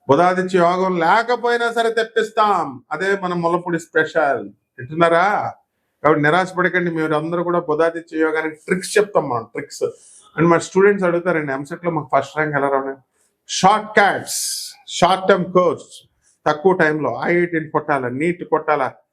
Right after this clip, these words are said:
ఆ కాలంలో వడ్లమూడి రత్తయ్య గారి కాలం నుంచి మేము చెప్పుకుంటూ వస్తున్నాం, మేము, మా, మేము స్టూడెంట్స్ గా ఉన్నప్పుడే. మాకు తెలీదా ఎంసెట్ లో ట్రిక్స్? అట్లాగే ఈ జ్యోతిష శాస్త్రంలో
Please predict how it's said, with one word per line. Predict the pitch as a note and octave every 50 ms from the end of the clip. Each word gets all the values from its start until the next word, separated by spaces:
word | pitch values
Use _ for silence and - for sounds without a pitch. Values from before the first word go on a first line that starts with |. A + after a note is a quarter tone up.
| _ - A#2
ఆ | C3 D3
కాలంలో | D#3 - D3+ D#3 E3+ F3 F3 E3+ D#3
వడ్లమూడి | D3+ D3+ D3+ E3 E3 E3+ D#3+ D#3
రత్తయ్య | D3 D3 D3 - F3 E3+
గారి | D#3 E3 D#3+ D#3 D#3 D#3
కాలం | D3+ D3+ D#3 D#3 D#3
నుంచి | D#3 D#3+ D#3 D#3
మేము | D#3 D#3 D3+ C#3+ C#3 C3+ - _ _ _ _ _ _ - C#3
చెప్పుకుంటూ | C3+ C3+ - - D#3 D3+ D3 C#3
వస్తున్నాం, | B2+ - C3+ C3 B2+
మేము, | B2+ B2+ B2 B2
మా, | B2 B2 A#2+ A#2+ A#2+ A#2+ B2 - C3
మేము | B2+ B2+ B2
స్టూడెంట్స్ | B2 - C3 C3 C#3 C#3 C3+ C3+ C#3
గా | C3+
ఉన్నప్పుడే. | B2+ A#2+ B2 A#2+ A#2 - A#2 G#2+ - - _ _ _ _ _ _ _ _ _ _ _ _ _ -
మాకు | B2 B2 C3 C3
తెలీదా | C#3 C#3+ E3+ E3+ D#3 B2 A2+
ఎంసెట్ | A2+ A#2+ B2 C#3+ D3+ - D#3
లో | D#3+ E3
ట్రిక్స్? | D#3+ - D3 C3+ - - F3+ G3 G3 - - _ _ _ -
అట్లాగే | C3+ B2+ - F#3 G3 G3 F3 C3 A2+ A2+ A#2 C#3+ - - _ _ _ _ _ C3+
ఈ | C#3 C#3+ C#3+ C#3+ C#3
జ్యోతిష | C3+ - C#3+ D#3+ E3 F3 F3 F3 F3
శాస్త్రంలో | D3+ C#3+ E3 D#3+ D#3 D#3 - D#3 D#3 D#3 D#3+ E3+ F3 F3 D#3+